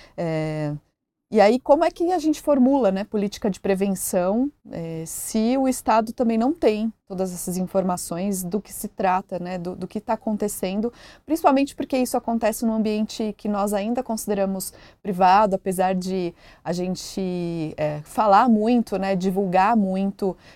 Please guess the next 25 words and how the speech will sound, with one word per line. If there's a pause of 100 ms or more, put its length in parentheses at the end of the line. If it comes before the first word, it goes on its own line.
é, (100)
que
briga
entre
marido
e
mulher,
se
mete
a
colher
sim,
né,
se
denuncia
quando
a
gente
vê
uma
criança,
por
exemplo,
sofrendo
violência,